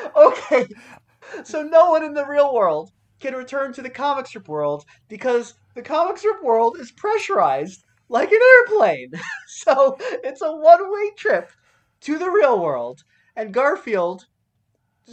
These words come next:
who apparently cannot get hot dogs in the comic strip world, is lured to make that one-way trip to forever be trapped in the <laughs> real world by,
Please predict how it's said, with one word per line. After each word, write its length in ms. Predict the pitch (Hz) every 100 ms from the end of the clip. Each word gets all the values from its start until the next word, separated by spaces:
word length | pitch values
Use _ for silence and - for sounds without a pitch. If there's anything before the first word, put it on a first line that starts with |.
| 233
who 240 | 226 254 254
apparently 440 | - 277 339 320
cannot 420 | 247 233 240 381
get 120 | 381 330
hot 320 | - 262 302
dogs 600 | 415 440 453 403 392 - -
in 80 | 392
the 80 | 440
comic 340 | - 392 440 440
strip 240 | - 480
world, 520 | 466 494 480 480 453 - _ _ _
is 320 | 269 269 - _ _ -
lured 920 | 214 226 302 466 466 262 190 165 202 - _ _ 208
to 120 | 262
make 320 | 233 269 294
that 280 | 277 240 214 - _ _ _
one-way 760 | 165 196 269 330 294 277 311
trip 380 | 339 - 269 156 - - _ _ _ _ -
to 100 | 240
forever 520 | 269 247 277 302 320
be 140 | 320
trapped 420 | 285 277 311 -
in 60 | 349
the 120 | 254
<laughs> 140 | 247 -
real 200 | 330 -
world 440 | 262 254 262 277 - _ _ _ _ - 415 339 _ -
by, 560 | 254 262 269 269 262